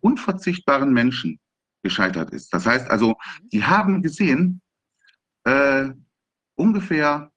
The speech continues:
na, wie viel waren's? Achtzehn, zwanzig Prozent? Egal wie viel ich denen androhe, die machen nicht mit, die lassen sich nicht spritzen. Und die haben gesehen, auf die kann ich nicht verzichten. Scheiße aber auch. Darf ich jetzt? Ähm,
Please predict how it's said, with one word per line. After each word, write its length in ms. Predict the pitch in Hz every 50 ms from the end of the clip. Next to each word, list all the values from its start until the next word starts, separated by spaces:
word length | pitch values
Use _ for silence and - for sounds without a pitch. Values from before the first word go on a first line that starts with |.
| _ _ _ _ _ _
na, 220 | 160 180 - 151
wie 100 | 160 147
viel 220 | 127 - - 139 123
waren's? 340 | 147 135 104 92 185 - - -
Achtzehn, 520 | - - - - 175 170 - - 185 180 -
zwanzig 420 | - - 120 147 151 143 147 -
Prozent? 480 | - - 143 - - 135 139 - - - - _
Egal 320 | - 113 110 160 170 160 156
wie 80 | 151
viel 180 | 151 - 160 147
ich 160 | - - -
denen 200 | - 147 135 -
androhe, 340 | - 127 131 117 - 98 92
die 140 | 95 135 113
machen 400 | 110 113 107 - - 147 131 117
nicht 280 | 101 95 92 - -
mit, 200 | 90 90 90 -
die 80 | 107 107
lassen 360 | 101 113 113 - - - 87
sich 300 | - 73 - - - -
nicht 260 | 82 76 - - -
spritzen. 480 | - - - 76 73 - - - - - _ _ _ - - - - - - - - _
Und 320 | - 202 240 - - -
die 120 | 151 160 -
haben 220 | 180 190 190 185
gesehen, 300 | 160 - - 104 - -
auf 100 | - -
die 140 | - - -
kann 200 | - - 214 220
ich 140 | - 180 -
nicht 140 | - 180 180
verzichten. 580 | - - 180 - - 180 180 - _ - - -
Scheiße 380 | - - - - - - -
aber 240 | 226 220 208 - -
auch. 180 | - 202 - - - _ _
Darf 240 | - - 113 113
ich 80 | - -
jetzt? 240 | - - - - - - - 71 65 62 - - - - - - - - - - - -
Ähm, 420 | - 139 143 151 151 147 131 127